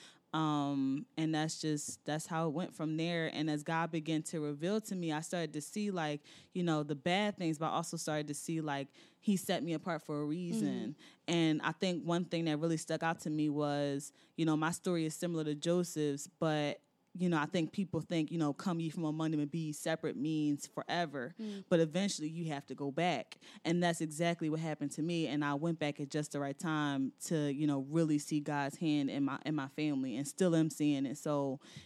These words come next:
Speaker 1: it's just, it's a process, but it's worth it.
Speaker 2: So if you feel comfortable,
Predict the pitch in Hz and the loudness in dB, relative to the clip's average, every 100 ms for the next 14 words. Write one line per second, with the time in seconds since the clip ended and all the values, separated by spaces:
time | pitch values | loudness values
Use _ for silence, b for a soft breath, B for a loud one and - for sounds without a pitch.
0 | B 233 233 196 - - 175 147 208 190 | B 2 4 2 2 -2 0 2 2 2
1 | - 156 151 143 156 147 143 - 156 147 | 2 0 0 0 2 2 0 0 -4 -2
2 | 147 151 131 120 90 _ - _ _ _ | -4 -4 -4 -8 -8 _ -20 _ _ _
3 | 254 240 B B B - 339 339 392 339 | -16 -16 B B B -2 0 2 2 2
4 | 294 269 277 269 226 226 | 0 0 -2 0 0 0